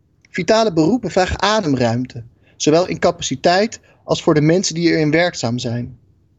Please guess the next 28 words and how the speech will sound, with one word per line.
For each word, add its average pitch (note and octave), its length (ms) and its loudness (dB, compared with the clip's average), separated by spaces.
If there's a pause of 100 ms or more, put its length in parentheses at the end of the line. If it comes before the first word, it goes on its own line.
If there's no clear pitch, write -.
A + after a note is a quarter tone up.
(600)
Hals A#3 320 0
over F#3 240 0
kop - 240 0
moest F3 180 -4
er - 80 0
opgeschaald D#3 560 0
worden D3+ 220 0
naar C#3 140 0
zestienhonderd D3 540 0
I A#2+ 60 -6 (320)
C-bedden. A2+ 320 0 (180)
Het C3+ 120 2
liefst G#3 360 4
gaan A#2+ 160 2
we B2+ 60 2
structureel C#3 500 0
naar D3 140 2
zeventienvijftig. D#3 1040 -2 (680)
Maar D#3 100 4
dat F#3 100 0
duurt G3+ 200 0
jaren, G#3 380 2
want D#3 120 -4
die F3 80 -4
mensen G3 280 0
hebben A3 180 2
we E3 60 0
niet. A#2+ 280 -2